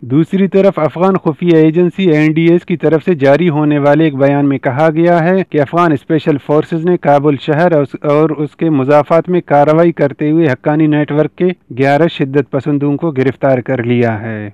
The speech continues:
متحدہ مجلس عمل پاکستان کے صدر مولانا فضل الرحمان نے پریس کانفرنس کرتے ہوئے کہا ہے کہ پاکستان میں موجودہ حکومت جبری حکومت ہے، جس کے وزیر اعظم اور وزراء جعلی ہیں۔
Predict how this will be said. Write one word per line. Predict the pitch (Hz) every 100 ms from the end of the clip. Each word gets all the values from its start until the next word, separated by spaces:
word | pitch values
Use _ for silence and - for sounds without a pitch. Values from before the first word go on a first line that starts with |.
| _
متحدہ | 143 135 - 190 208 185
مجلس | 165 165 165 165 160
عمل | 165 151
پاکستان | 156 151 156 - 151
کے | 143 139
صدر | 170 190
مولانا | 180 151 151 156
فضل | 139 143 151
الرحمان | 156 160 160 175
نے | 185
پریس | 175 160 190 -
کانفرنس | 160 151 139 151 139
کرتے | 147 139 170 165
ہوئے | 160 139
کہا | 143 135 170
ہے | 185 180
کہ | 165 -
پاکستان | 143 139 156 - 180
میں | 196
موجودہ | 170 156 151 151 147
حکومت | 135 170 170 160
جبری | 123 143 151 156
حکومت | 123 - 139 139 127 113
ہے، | 110 113 101
جس | 127 135
کے | - 143
وزیر | 139 151 156 147
اعظم | 147 156 185 175
اور | 143
وزراء | 135 143 143 165 175
جعلی | 131 135 139 135 113
ہیں۔ | 113 107